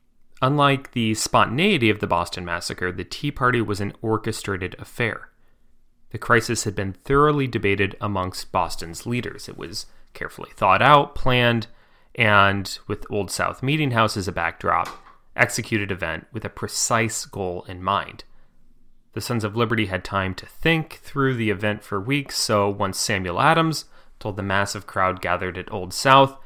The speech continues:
there was nothing more they could do, it became clear he did not mean it at all. While many familial references and lists came out after the fact,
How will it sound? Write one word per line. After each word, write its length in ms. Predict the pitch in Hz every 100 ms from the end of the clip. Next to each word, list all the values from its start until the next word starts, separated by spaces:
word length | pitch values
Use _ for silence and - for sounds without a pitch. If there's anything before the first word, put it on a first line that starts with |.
| - - -
there 100 | 98
was 220 | 82 92
nothing 400 | 98 117 123 123
more 220 | 113 107
they 140 | 101 95
could 200 | 92 95
do, 400 | 135 135 131 - - _ _ -
it 60 |
became 400 | 110 101 113 110
clear 360 | 104 104 92 87
he 120 | -
did 180 | 98 92
not 460 | 95 87 85 85 -
mean 200 | 90 78
it 140 | 62 -
at 120 | -
all. 380 | 104 73 - - _ _ _ - _ _ _ _ _ _ _ _ _
While 120 | 120
many 260 | 131 202 226
familial 600 | - 160 143 139 131 107
references 560 | 104 - 104 - 95
and 140 | 101 92
lists 280 | 87 - -
came 280 | - 98
out 260 | 92 87 -
after 340 | 135 143 - 107
the 100 | 92
fact, 400 | 95 87 -